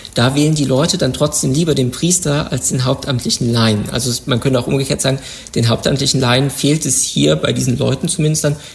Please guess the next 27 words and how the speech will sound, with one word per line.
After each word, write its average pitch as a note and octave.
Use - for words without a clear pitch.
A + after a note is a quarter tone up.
immer C#3+
noch C#3+
an C3+
einer C3
gewissen C3+
Form C#3
von -
Akzeptanz, -
dass -
man C3
sagt, -
das -
könnte -
auch -
dann B2
diese B2+
Person -
machen, -
muss -
nicht -
der D#3
Priester -
machen. -
Wie C#3
sieht F3+
das E3
denn D#3+